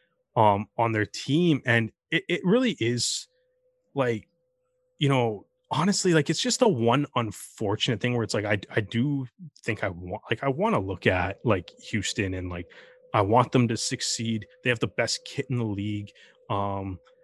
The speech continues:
or at the very least, the best kit in the league that doesn't have a collar attached to it. Um, so third best in the league, really. Um, if they did put a collar on it, they would have the best kit in the league. They have, like, their own stadium and stuff, like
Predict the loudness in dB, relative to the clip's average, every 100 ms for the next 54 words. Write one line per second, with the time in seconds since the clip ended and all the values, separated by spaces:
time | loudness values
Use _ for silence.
0 | _ _ _ 4 6 6 2 6 10 10
1 | 8 6 4 6 2 4 6 6 6 2
2 | 2 0 -4 -8 -4 -4 -4 -6 -6 -6
3 | -8 -10 -10 -10 -12 -18 -20 _ -16 -2
4 | 0 2 -2 -6 -6 -4 -2 -2 -4 -8
5 | -10 -10 -12 -12 -10 -10 -12 _ _ -4
6 | -2 4 6 6 4 4 2 2 -2 -4
7 | -6 -4 -2 0 2 2 2 -2 -8 -6
8 | -8 -8 -8 -8 -10 -14 -14 -6 0 2
9 | 2 0 0 0 -2 -2 -2 -2 -4 -6
10 | -6 -4 -2 2 2 2 -2